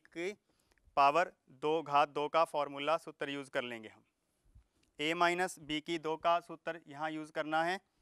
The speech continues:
तो दो गुना में a की दो, ये a है आपका, ये b है आपका, एक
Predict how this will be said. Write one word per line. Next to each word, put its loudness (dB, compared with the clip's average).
तो 0
दो -2
गुना -2
में -6
a 2
की 0
दो, -4
ये -4
a -4
है 0
आपका, 6
ये -8
b -4
है -6
आपका, -10
एक -2